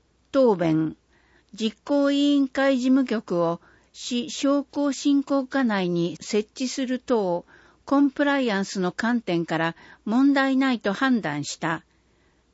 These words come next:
事業実施にあたっては、市と同等のセキュリティポリシー等を適用し、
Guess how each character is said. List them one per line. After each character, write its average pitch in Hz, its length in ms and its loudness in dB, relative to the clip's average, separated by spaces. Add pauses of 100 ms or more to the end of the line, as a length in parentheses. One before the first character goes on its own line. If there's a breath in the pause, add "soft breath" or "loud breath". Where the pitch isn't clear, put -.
(180)
事 277 180 2
業 208 300 2
実 202 180 -4
施 - 240 -2
に 269 140 4
あ 254 100 -2
た 254 100 0
っ 254 80 -2
て - 180 0
は、 196 220 0 (260 soft breath)
市 - 240 -4
と 208 200 0
同 214 240 0
等 233 280 0
の 233 280 -4
セ 220 200 -2
キ 285 200 -4
ュ - 20 -2
リ 269 140 -2
テ - 120 -4
ィ 269 140 -2
ポ 269 160 0
リ 240 140 -2
シ 202 240 -6
ー 208 40 -6
等 240 320 0
を 160 100 -2
適 196 340 -6
用 202 200 0
し、 185 320 -8